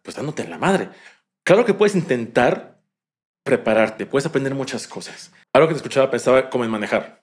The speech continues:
¿no? Yo puedo tomar clases y puedo, este, tener alguien que me enseñe y puedo ver videos en YouTube y en TikTok.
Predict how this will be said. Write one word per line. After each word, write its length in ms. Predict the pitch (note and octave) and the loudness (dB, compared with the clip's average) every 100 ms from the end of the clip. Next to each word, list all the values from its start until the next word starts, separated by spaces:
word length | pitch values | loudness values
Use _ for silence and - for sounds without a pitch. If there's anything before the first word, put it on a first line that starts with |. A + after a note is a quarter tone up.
| _ - | _ -8
¿no? 140 | B2+ | -2
Yo 140 | D#3 | 2
puedo 400 | D#3 F#3+ F#3+ - - | 4 6 4 2 -2
tomar 300 | B2+ C3 - | 0 0 0
clases 760 | C#3 C#3 C3+ C3 B2 A#2+ A#2 | 0 0 0 0 2 2 0
y 60 | A#2 | -2
puedo, 360 | B2 A#2+ A#2+ A#2 - - | 2 4 4 0 -10 -12
este, 200 | - A2+ | -6 -4
tener 180 | A2 A#2+ | 0 2
alguien 80 | B2 | 0
que 80 | A2+ | -2
me 80 | G#2+ | -4
enseñe 680 | G2+ D3 C#3+ C3+ C3 A#2+ | 0 2 2 2 0 0
y 40 | A#2 | 2
puedo 240 | B2 C3 | 4 6
ver 160 | B2+ B2 | 6 2
videos 500 | B2 C3 C#3+ C#3 B2+ | 0 0 2 2 0
en 100 | B2 | -4
YouTube 340 | B2 D#3+ C#3 | -2 -2 0
y 20 | |
en 120 | A#2+ - | 0 0
TikTok. 420 | D#3+ - B2+ | 2 4 2